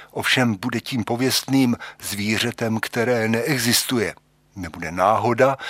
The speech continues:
že chybí lidové přísloví: „Čiň napravenému čertu dobře, odmění se ti nebem.“ Nebe nemá asistence čerta zapotřebí. Vystačí si s anděli,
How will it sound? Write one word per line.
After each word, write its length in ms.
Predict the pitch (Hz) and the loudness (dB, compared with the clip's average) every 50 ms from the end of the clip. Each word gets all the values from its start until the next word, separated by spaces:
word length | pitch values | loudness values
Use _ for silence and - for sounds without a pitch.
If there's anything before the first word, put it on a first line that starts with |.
| - - - - | -10 -10 -10 -6
že 140 | - - 104 | -4 -2 -2
chybí 380 | - - 185 185 160 175 135 104 | -2 -2 -4 -4 -2 0 0 0
lidové 360 | 101 131 139 143 120 101 90 | 0 0 -2 0 -2 -2 -2
přísloví: 680 | - - - 131 113 - - 147 131 139 143 139 131 - - - - - - - | 0 -2 -2 0 0 0 0 0 2 2 2 0 0 -4 -8 -14 -16 -16 -6 0
„Čiň 340 | - - - 147 156 156 147 131 | 2 2 2 2 0 -2 -2 -2
napravenému 840 | 127 120 - - 127 120 127 127 123 127 120 123 123 127 127 127 | -2 -2 0 0 0 2 2 2 4 4 4 2 2 2 2 2
čertu 460 | 127 - - 120 120 113 - - 135 120 | 2 2 0 0 0 -4 -6 -6 -4 -2
dobře, 600 | 101 113 107 95 - - 127 139 135 139 143 - - - - - - _ | 0 0 -2 0 0 0 2 2 2 0 -2 -4 -10 -14 -14 -16 -14 _
odmění 500 | - - 95 92 - 98 101 101 101 104 | -8 -6 -6 -6 -6 -6 -4 -2 -2 -2
se 160 | 101 - 107 98 | -2 -2 -4 -2
ti 180 | - - 117 | 0 0 2
nebem.“ 460 | 117 131 127 120 110 110 95 87 85 - _ _ _ _ _ _ _ _ _ - - - - _ _ _ - | 2 2 0 0 0 0 0 0 -2 -10 _ _ _ _ _ _ _ _ _ -20 -20 -20 -20 _ _ _ -2
Nebe 300 | 160 208 202 156 104 90 | 0 0 0 0 -2 -2
nemá 340 | 110 127 143 147 143 143 | 0 0 2 2 2 2
asistence 840 | 139 - - 117 - - 127 - - - 131 127 127 - - - 95 - | 0 0 -2 -2 -2 -2 -4 -4 -2 -2 0 0 0 -2 -2 -2 -2 -2
čerta 440 | - - 113 101 - - - - 117 | -2 -2 -2 -4 -6 -8 -8 -6 -4
zapotřebí. 720 | 104 110 - - 113 101 - - 113 98 85 92 87 80 - - - - - _ - | -4 -4 -2 -2 -2 0 0 0 0 0 -2 -6 -10 -10 -12 -16 -18 -18 -18 _ -10
Vystačí 420 | 101 - - 101 90 - 107 98 | -8 -6 -6 -6 -4 -2 -2 -2
si 140 | - - 104 | -2 -2 0
s 140 | - - - | -2 -2 -2
anděli, 640 | - - 101 101 104 107 110 113 120 127 135 156 151 | -2 -2 0 0 2 4 4 4 4 4 2 2 0